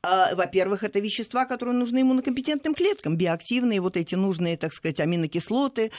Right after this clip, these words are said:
м, жирные кислоты и так далее. Значит, и самое главное, у нас микробы кушают эту же самую пищу. И если продукты плохо усваиваются, вы совершенно правильно говорите,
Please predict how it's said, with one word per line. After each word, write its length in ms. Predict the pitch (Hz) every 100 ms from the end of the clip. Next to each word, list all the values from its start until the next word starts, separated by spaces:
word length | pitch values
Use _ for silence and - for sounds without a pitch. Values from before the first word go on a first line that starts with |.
| - -
м, 340 | - 175 170 165
жирные 340 | 202 185 175
кислоты 580 | 190 190 240 285 277 202
и 20 |
так 240 | 196 190
далее. 340 | 175 143 131 131 - - -
Значит, 380 | 208 220 220 -
и 140 | 247
самое 440 | 233 233 233 254 254
главное, 360 | 262 254 254
у 40 | 254
нас 220 | 262 277
микробы 480 | 294 370 453 440 220
кушают 600 | 175 147 - 117 - _ _ _ _ -
эту 200 | 147 175
же 160 | 160
самую 340 | 165 190 202 254
пищу. 480 | 381 381 - - - -
И 80 | 233
если 540 | 294 302 370 359 302
продукты 680 | 311 320 330 269 302 - 160
плохо 480 | 139 247 269 226 -
усваиваются, 800 | 165 - 165 214 311 220 156 175
вы 100 | 208
совершенно 640 | - 233 240 - 262 302 277
правильно 480 | 269 254 240 226
говорите, 520 | 214 214 208 160 -